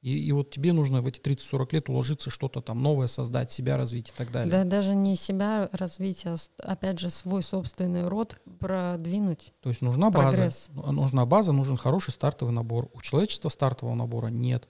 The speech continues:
Speaker 1: Нельзя просто взять и родиться вот, э, на
Speaker 2: Сразу.
Speaker 1: новой планете сразу, где всё идеально.
Speaker 2: Слушай, но, э, с индивидами это так работает. Вот ты говоришь, надо обязательно некий опыт
Speaker 1: Ну,
Speaker 2: прожить,
Speaker 1: смотри,
Speaker 2: чтобы в-,
Speaker 1: вот.
Speaker 2: но есть молодые ребята,
Speaker 1: Вот.
Speaker 2: которые рассуждают уже как, э, мудрые старики.
Speaker 1: В-,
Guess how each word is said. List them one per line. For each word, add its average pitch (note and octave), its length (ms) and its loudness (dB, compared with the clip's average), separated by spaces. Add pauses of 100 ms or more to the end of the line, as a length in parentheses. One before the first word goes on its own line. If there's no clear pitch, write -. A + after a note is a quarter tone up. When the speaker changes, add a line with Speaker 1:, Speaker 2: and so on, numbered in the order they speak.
(140)
Speaker 1:
Нельзя C3+ 420 2
просто A#2 320 -6
взять C#3+ 320 0
и - 20 2
родиться A#2+ 640 -2
вот, A2+ 340 -8
э, - 40 -10
на A2+ 60 -6
Speaker 2:
Сразу. C3 320 2
Speaker 1:
новой C3+ 240 6
планете C#3 380 0
сразу, C3 300 -2
где A#2 140 -8
всё C3 220 -6
идеально. A#2 420 -4
Speaker 2:
Слушай, B3 460 -2
но, G#3+ 400 0
э, F#3 400 -8
с - 140 -8
индивидами G#3 520 2
это D#3+ 120 -6
так E3+ 220 -8
работает. F#3 640 -6
Вот F3 100 -8
ты F3+ 100 -8
говоришь, F3 440 -4
надо F3+ 400 -2
обязательно F3 500 -2
некий F3 320 -2
опыт A#3 380 -2
Speaker 1:
Ну, - 40 -20
Speaker 2:
прожить, F#3 280 0 (100)
Speaker 1:
смотри, D#3 160 0
Speaker 2:
чтобы B2 160 0
в-, D#3+ 80 -4 (180)
Speaker 1:
вот. C3+ 220 2
Speaker 2:
но G#3+ 160 8
есть G3+ 380 2
молодые F#3+ 500 2
ребята, F3+ 480 -4
Speaker 1:
Вот. - 80 -4
Speaker 2:
которые F#3 600 -2
рассуждают F3+ 760 -4
уже E3 180 -4
как, - 280 -10
э, - 40 -6
мудрые F3 680 -2
старики. G3 600 -4
Speaker 1:
В-, - 100 -10